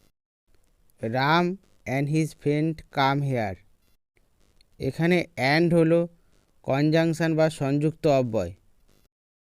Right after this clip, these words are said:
ইন্টারজেকশন বা বিস্ময়সূচক অব্যয় কাকে বলে?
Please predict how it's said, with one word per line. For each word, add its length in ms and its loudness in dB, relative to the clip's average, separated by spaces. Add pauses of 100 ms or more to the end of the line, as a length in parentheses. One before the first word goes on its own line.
(540)
ইন্টারজেকশন 960 4
বা 200 6
বিস্ময়সূচক 760 0
অব্যয় 440 2
কাকে 300 0
বলে? 340 0